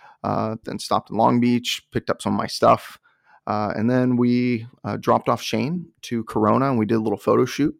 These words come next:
with Shane, um, like a, a goodbye. He hugged the airplane goodbye, uh, and he watched us fly away. He was on the radio saying goodbye to us and, and all that stuff, which was, uh, kind of, it seemed emotional for him,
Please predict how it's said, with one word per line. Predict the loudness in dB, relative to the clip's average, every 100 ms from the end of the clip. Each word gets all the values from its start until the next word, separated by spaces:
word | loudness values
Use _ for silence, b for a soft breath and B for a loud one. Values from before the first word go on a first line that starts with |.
| -10
with | -8
Shane, | -4 -4 -6 -10 -8
um, | -6 -4 -4 -6 -6
like | -8 -8
a, | -12 _ -6
a | -2
goodbye. | 0 2 4 4 4
He | 2
hugged | 0 0
the | 2
airplane | 2 2 0 0
goodbye, | 0 4 4 4 2 _ B B B B -6
uh, | 0 0
and | 2 0 0 -2
he | -2
watched | 2 2 2
us | -4 0
fly | 2 6
away. | 6 6 4
He | 2
was | 2
on | 0
the | 2
radio | 2 4 4 2
saying | 0 -2 0
goodbye | 0 4 4 4
to | 4
us | 2 0 -6
and, | -6 -8 b b b b _
and | -6 -2
all | 2
that | 2 0
stuff, | -2 -2 -2 -4
which | -4
was, | -2 -4 -2
uh, | -2 0
kind | 0 -2
of, | -2 -10
it | -12
seemed | -2 0
emotional | 2 2 0 -2 -6
for | -4
him, | -4 -4 -6